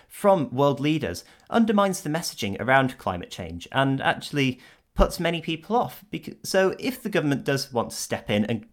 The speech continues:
lead the way on this, they need to lead by example with actions, not just words, but fundamentally, I do believe it needs to be the private sector that, uh, champions, uh,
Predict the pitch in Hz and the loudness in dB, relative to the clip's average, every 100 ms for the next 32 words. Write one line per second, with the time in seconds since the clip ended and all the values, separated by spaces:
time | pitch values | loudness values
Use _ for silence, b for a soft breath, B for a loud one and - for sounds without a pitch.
0 | - 131 151 147 113 92 90 95 - - | -6 -2 -2 0 0 0 -2 -6 -8 -16
1 | B B B _ 135 160 160 135 127 104 | B B B _ -2 -2 -4 -2 0 2
2 | 98 92 110 104 110 104 - _ _ _ | -2 0 -4 -2 -2 -4 -6 _ _ _
3 | _ _ - 104 - 156 - 139 117 156 | _ _ -2 -2 0 -2 0 -2 0 0
4 | 170 131 123 95 107 101 98 95 - B | -2 -2 -4 -4 -2 0 2 -2 -12 B
5 | B _ - 120 - - - 127 113 104 | B _ -6 -6 -6 -14 -2 2 2 0
6 | 107 - 104 120 - 101 95 101 98 - | -2 -2 0 -2 0 -2 0 -2 -4 -4
7 | 92 - 95 90 - - - - 90 98 | -6 -2 -2 -2 -8 -10 -10 -8 -6 -4
8 | - - - b b - - - - 98 | -6 -10 -14 b b -16 -14 -8 -4 -4
9 | 92 90 87 - - - _ 90 | -4 -6 -8 -12 -20 -20 _ -8